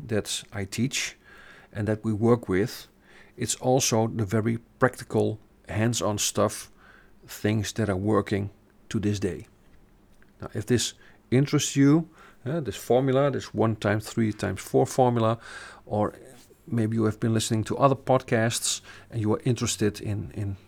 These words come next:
building your own business, part-time or, or either full-time, then I invite you to contact us and see if we are a match. And if we are not a match, that's fine too. And if we are a match, then you can start the process with a thirty-day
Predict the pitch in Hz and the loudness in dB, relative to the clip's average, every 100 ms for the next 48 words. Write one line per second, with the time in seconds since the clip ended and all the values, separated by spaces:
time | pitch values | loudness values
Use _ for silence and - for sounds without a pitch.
0 | - _ 139 120 127 110 110 101 120 139 | -20 _ -18 -2 2 2 2 2 4 6
1 | 127 123 120 131 - - - - - - | 4 4 0 -2 -6 -12 -20 -20 -20 -6
2 | 117 113 113 107 107 98 92 87 - 87 | 0 0 2 2 2 0 -4 -4 -6 -10
3 | 67 113 101 - 131 - 110 110 110 - | -8 -8 -8 -2 -2 2 0 0 -6 -16
4 | - - - - 117 110 104 95 101 120 | -20 -20 -20 -4 0 0 0 4 6 4
5 | - 117 117 117 - - 104 104 - - | 4 4 4 2 -4 -4 -2 -2 -4 -6
6 | 104 92 - - 90 - - - - - | -4 -4 -6 -10 -10 -10 -10 -16 -20 -20
7 | - - 110 - 117 113 104 110 101 92 | -20 -10 -6 -2 0 -2 -4 -2 0 0
8 | 92 - - - - 135 110 98 101 110 | -4 -4 -6 -6 -16 -14 -12 -8 -6 0
9 | 113 120 117 110 107 - - - 98 101 | 4 4 4 2 2 -6 -12 -8 -6 -4
10 | 123 123 127 - - - - - 110 117 | 0 0 -2 -10 -20 -20 -16 -4 -2 -2
11 | - 101 123 107 101 110 - - 113 104 | 0 6 6 6 0 0 -4 -4 -2 -2
12 | 104 98 120 107 - - 104 104 - 92 | -4 -6 -6 -4 -4 0 2 2 -4 -10
13 | - 113 - 107 - - 101 101 - 101 | 0 0 2 -2 -4 -6 -2 -2 -2 -4
14 | 98 92 95 92 | -4 -4 -2 -2